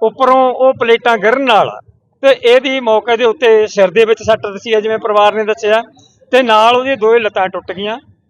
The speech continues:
ਇੰਨੀ ਗਹਿਰੀ ਸੱਟ ਲੱਗਣ ਦੇ ਬਾਵਜੂਦ ਵੀ ਦੋ ਤਿੰਨ ਘੰਟੇ ਇੱਥੇ ਮੈਨੇਜਮੈਂਟ ਨੇ ਆਪਦੇ ਹਸਪਤਾਲ 'ਚ ਰੱਖੀ ਆ, ਜਦ ਕਿ ਜ਼ਰੂਰੀ ਬਣਦਾ ਸੀ ਉਹਨੂੰ ਪੀ ਜੀ ਆਈ ਵਰਗੇ ਹਸਪਤਾਲ ਭੇਜਿਆ ਜਾਂਦਾ। ਇਹਦੇ ਕਰਕੇ ਤਾਂ ਇਹ ਕਸੂਰਵਾਰ ਆ।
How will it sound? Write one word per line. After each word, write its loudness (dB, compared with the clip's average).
ਇੰਨੀ 2
ਗਹਿਰੀ 2
ਸੱਟ -2
ਲੱਗਣ -2
ਦੇ 2
ਬਾਵਜੂਦ 0
ਵੀ -8
ਦੋ 2
ਤਿੰਨ 0
ਘੰਟੇ 2
ਇੱਥੇ 2
ਮੈਨੇਜਮੈਂਟ 0
ਨੇ -2
ਆਪਦੇ 0
ਹਸਪਤਾਲ 2
'ਚ -6
ਰੱਖੀ -4
ਆ, 2
ਜਦ 2
ਕਿ 0
ਜ਼ਰੂਰੀ -6
ਬਣਦਾ 2
ਸੀ -6
ਉਹਨੂੰ -4
ਪੀ -6
ਜੀ -2
ਆਈ 2
ਵਰਗੇ 2
ਹਸਪਤਾਲ 0
ਭੇਜਿਆ -2
ਜਾਂਦਾ। -8
ਇਹਦੇ 2
ਕਰਕੇ 0
ਤਾਂ 2
ਇਹ 4
ਕਸੂਰਵਾਰ -4
ਆ। -10